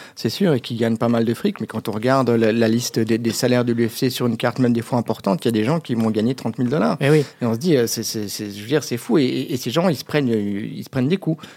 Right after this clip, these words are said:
Speaker 1: Donc, c'est, c'est vraiment, c'est un, un, vraiment un métier de, de, de tâcheron, de mineur, quoi.
Speaker 2: Quand
Speaker 1: Et quelque part, je m'excuse, ouais, il reprend le jeu à son compte en disant, « Bah voilà, ok, c'est pas, c'est pas le, le, le, c'est pas le, le, le, le combat qui vient à moi, c'est moi qui crée le combat, c'est moi qui crée l'opportunité,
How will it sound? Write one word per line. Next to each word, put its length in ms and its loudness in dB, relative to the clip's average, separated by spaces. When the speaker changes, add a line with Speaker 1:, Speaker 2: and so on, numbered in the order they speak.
Speaker 1:
Donc, 180 -2
c'est, 200 -4
c'est 160 -2
vraiment, 340 4
c'est 160 0
un, 60 2
un, 260 0
vraiment 420 4
un 60 2
métier 320 0
de, 160 2
de, 140 -2
de 120 -2
tâcheron, 380 -2
de 80 0
mineur, 380 -2
quoi. 160 -2
Speaker 2:
Quand 120 -2
Speaker 1:
Et 80 -4
quelque 240 -2
part, 400 0
je 140 -4
m'excuse, 240 -4
ouais, 120 0
il 60 -2
reprend 280 0
le 60 2
jeu 80 2
à 60 0
son 160 -4
compte 240 -2
en 20 2
disant, « 140 0
Bah 100 6
voilà, 260 2
ok, 220 -2
c'est 140 -4
pas, 180 4
c'est 160 0
pas 160 4
le, 140 4
le, 80 2
le, 280 0
c'est 300 -4
pas 200 4
le, 120 4
le, 160 0
le, 260 -2
le 240 -2
combat 300 2
qui 140 -4
vient 160 0
à 20 0
moi, 160 0
c'est 140 -2
moi 140 0
qui 120 -10
crée 200 -4
le 60 -4
combat, 260 0
c'est 120 -4
moi 100 0
qui 120 -12
crée 180 -4
l'opportunité, 600 -2